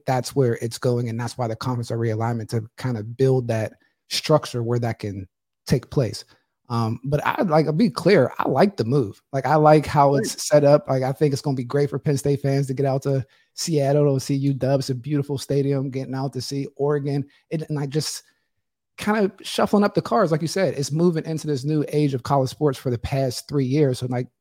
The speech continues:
Speaker 1: now, instead of just saying it and looking at all the, like, hypocrisies of what we're saying versus what we're doing, now it's starting to line up of, like, all right, there's money, we're making money decisions. And so now everybody can operate accordingly. My problem always has been,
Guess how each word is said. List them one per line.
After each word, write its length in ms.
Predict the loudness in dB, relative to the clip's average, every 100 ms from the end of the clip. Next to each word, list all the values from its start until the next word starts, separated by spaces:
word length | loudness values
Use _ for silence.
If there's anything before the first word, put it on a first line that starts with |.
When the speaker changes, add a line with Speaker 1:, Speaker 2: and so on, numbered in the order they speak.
| _
Speaker 1:
now, 520 | -10 -2 0 0 -2 _ _ _
instead 240 | -6 -2
of 80 | -2
just 240 | -2 -6 -4
saying 300 | -4 -4 -4
it 140 | -6
and 100 | -2
looking 220 | -2 0
at 120 | -4 -2
all 160 | -2
the, 260 | 0 -2 -4 -8 _ _ -10
like, 140 | -6
hypocrisies 840 | -6 -2 -2 -2 -6 -4 -2 -2
of 140 | -4 -4
what 140 | -6
we're 200 | -6 -6 -10
saying 360 | -10 -6 -4 -2
versus 260 | -2 -2 -4
what 120 | -4
we're 100 | -4
doing, 360 | 0 2 2 0
now 200 | -2 -2
it's 120 | -4
starting 260 | -2 -2 -2
to 80 |
line 260 | 0 0 2
up 100 | 0
of, 80 | -2
like, 160 | -4 -2
all 80 | -4
right, 180 | -2 -6
there's 200 | -6 -4
money, 400 | -2 0 0 -2 -6 _
we're 80 | -4
making 300 | -4 -2 -2
money 200 | -2 -2
decisions. 560 | -2 2 2 2 -2
And 80 | -4
so 100 | -4
now 260 | -2 -2 -4
everybody 440 | -2 -2 2 2 0
can 200 | -2 -8 -4
operate 360 | -4 -2 -4 -4
accordingly. 520 | -2 2 2 0 -6
My 100 | -8
problem 360 | -4 -2 -2 -2 -4
always 300 | -2 -2 -4
has 120 | -8
been, 300 | -6 -6